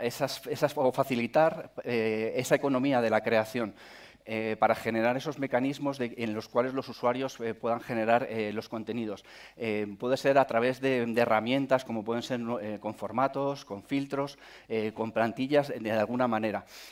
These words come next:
Y, y de esa forma lo que van a hacer las plataformas es au-, aumentar su, su, su capital o su, o su, aumentar,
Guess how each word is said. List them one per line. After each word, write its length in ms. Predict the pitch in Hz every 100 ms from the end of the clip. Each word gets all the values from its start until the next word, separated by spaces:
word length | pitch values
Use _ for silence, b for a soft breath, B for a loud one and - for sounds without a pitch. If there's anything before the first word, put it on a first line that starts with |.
| B
Y, 360 | 123 110 104 120
y 40 |
de 80 | 113
esa 180 | 127 143
forma 480 | - 151 151 170 165
lo 100 | 123
que 80 |
van 160 | 110 117
a 40 |
hacer 200 | 127 139
las 140 | 127 -
plataformas 640 | 120 113 - 131 131 127
es 160 | 123 -
au-, 160 | 127 117
aumentar 520 | 113 113 113 131 143
su, 420 | - 135 117 113
su, 440 | 90 117 110 107 104
su 160 | - -
capital 480 | 113 110 110 131
o 120 | 135 113
su, 140 | 123
o 180 | 107 104
su, 280 | - - 101
aumentar, 500 | 120 107 104 139 135